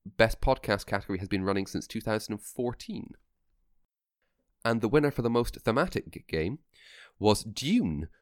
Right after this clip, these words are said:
from Gale Force Nine. Well, thank you for that, Jamie. That was quite an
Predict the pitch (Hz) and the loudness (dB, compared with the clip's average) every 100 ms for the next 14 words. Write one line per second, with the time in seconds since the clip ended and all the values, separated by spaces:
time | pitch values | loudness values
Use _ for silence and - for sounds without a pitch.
0 | _ - 98 92 87 90 78 85 - 214 | _ 4 6 6 4 -2 0 -2 2 4
1 | 117 73 - _ _ _ - 85 95 123 | 4 0 -10 _ _ _ 0 6 8 8
2 | 87 - 90 92 90 87 98 92 90 92 | 4 4 2 2 0 2 2 2 0 2
3 | 110 90 85 85 80 - 101 90 - 92 | 2 2 0 -2 -4 -2 2 2 2 -2
4 | 82 | -2